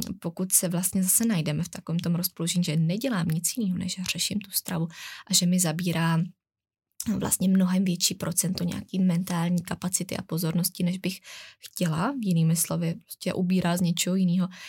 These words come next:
tak vlastně začíná ztrácet na té síle, protože ta výživa nebo strava, jídelníček, eh, tady má být jako takovej nástroj k tomu, aby nám sloužil k mnohem důležitějším věcem,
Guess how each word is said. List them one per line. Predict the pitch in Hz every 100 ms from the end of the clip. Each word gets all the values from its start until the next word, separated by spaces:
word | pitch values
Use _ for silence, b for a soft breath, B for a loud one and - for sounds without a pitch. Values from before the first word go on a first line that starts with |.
| B B
tak | 208 196
vlastně | 175 175 - 196 196
začíná | 185 - 196 208
ztrácet | - 185 185 - 190
na |
té | - -
síle, | - - -
protože | - 175 185
ta | 170
výživa | 220 165 170 180
nebo | 240 190
strava, | - - 175 185
jídelníček, | 165 165 190 - -
eh, | - - - 185 180 165
tady | 175 180
má | 190 170
být | 190 190
jako | 180
takovej | 185 170 - 185 185 190 190 - - _ -
nástroj | 185 170 185 - 165
k | 165
tomu, | - 165 -
aby | 165 170
nám | 170 185
sloužil | 185 - 165 175 180 175 175 B _ _
k | -
mnohem | 185 175 180
důležitějším | 180 160 175 - 170 - 185 170
věcem, | 160 165 - -